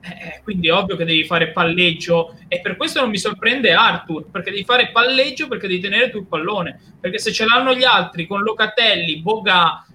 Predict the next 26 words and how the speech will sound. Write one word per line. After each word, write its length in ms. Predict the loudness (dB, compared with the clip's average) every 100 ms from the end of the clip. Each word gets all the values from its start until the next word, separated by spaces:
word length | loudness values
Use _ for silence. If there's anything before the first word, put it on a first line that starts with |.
| -12
eh, 180 | -10 -4
non 120 | -4
c'è, 240 | 0 0 0
non 180 | 0
è 80 | 0
della 220 | 2 0
partita 360 | 0 -6 -8 -6
Berardi, 460 | 0 2 4 2 -2
ma 140 | -4
c'hai 440 | 0 0 0 -2
Caputo, 840 | -2 -2 -4 -12 -12 -2 0 0 -4 -20 -20 -4
c'hai, 840 | 2 2 2 0 -2 -4 -6 -6
insomma, 760 | -8 -8 -4 -4 -2 -4 -6 -14 -20 -6
veramente 580 | 0 2 2 2 0 -2
Raspadori, 1080 | 2 2 0 0 2 2 4 4 6 4 2
c'hai 180 | -2 -4
giocatori 680 | -2 -4 -2 0 0 0
che 420 | -2 0 0 -4 -14 -20 -20 -20 -4
possono 340 | -2 0 2 2
essere 300 | 2 0 0
sconosciuti 640 | -2 -2 -2 -4 -2 -2
ma 160 | -2
sanno 280 | -2 -2 -4
fare 220 | -4 0
la 100 | 0
differenza, 920 | 0 -4 -2 0 2 -2 -2 0 0